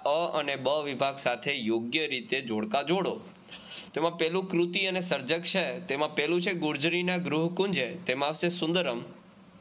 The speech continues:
બીજું છે છાલ છોતરા અને ગોટલા, તેમાં આવશે બકુલ ત્રિપાઠી. અને ત્રીજું છે પુત્રવધુનું સ્વાગત, તેમાં આવશે મકરંદ દવે. ત્યાર પછી બીજું જોડકું છે, એમાં પહેલું છે લોહીની સગાઈ, તેમાં આવશે ઈશ્વર પેટલીકર.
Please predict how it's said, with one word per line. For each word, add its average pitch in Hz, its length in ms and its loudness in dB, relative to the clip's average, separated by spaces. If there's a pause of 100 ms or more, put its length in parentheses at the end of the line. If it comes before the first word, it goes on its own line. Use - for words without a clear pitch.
(420)
બીજું 139 320 2
છે 196 160 0
છાલ 156 280 0
છોતરા 175 340 0
અને 175 140 0
ગોટલા, 175 440 0
તેમાં 156 280 0
આવશે 147 180 0
બકુલ 123 360 -2
ત્રિપાઠી. 165 600 -2 (840)
અને 143 140 0
ત્રીજું 160 340 0
છે 190 120 0
પુત્રવધુનું 180 800 0
સ્વાગત, 175 500 0
તેમાં 165 240 2
આવશે 165 200 -2
મકરંદ 160 480 0
દવે. 160 340 0 (1500)
ત્યાર 151 200 0
પછી 190 240 -2
બીજું 170 360 2
જોડકું 190 420 0
છે, 196 120 0
એમાં 196 300 -2
પહેલું 175 320 0
છે 196 160 0
લોહીની 170 460 2
સગાઈ, 180 400 0
તેમાં 160 280 2
આવશે 160 180 -2 (180)
ઈશ્વર 175 340 0
પેટલીકર. 170 640 0